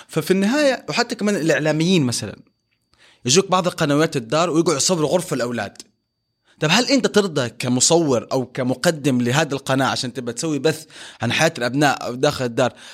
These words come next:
تلقى أدخل غرفتك في البيت وأصورها؟ غرفتي، سريري، إلا برد، بس أولاد ما يبغوا.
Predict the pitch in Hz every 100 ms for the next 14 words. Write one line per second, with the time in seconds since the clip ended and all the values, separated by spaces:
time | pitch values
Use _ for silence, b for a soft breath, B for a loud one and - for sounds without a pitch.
0 | B 262 220 - 247 - 160 151 202 -
1 | 156 - 131 165 - 113 139 147 185 233
2 | _ _ _ _ _ _ _ _ _ -
3 | 302 392 - 262 175 165 233 269 294 220
4 | 185 - - _ - B B - 285 202
5 | 202 180 - 180 233 185 233 226 135 110